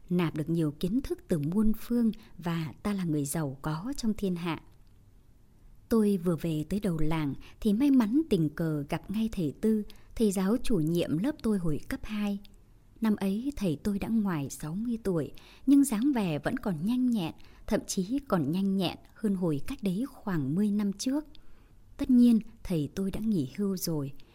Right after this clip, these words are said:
nhưng vì yêu nghề nên câu chuyện của thầy lúc nào cũng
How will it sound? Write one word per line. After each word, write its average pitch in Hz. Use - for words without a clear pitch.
nhưng 269
vì 208
yêu 254
nghề 190
nên 247
câu 254
chuyện -
của 156
thầy 156
lúc 226
nào 165
cũng 233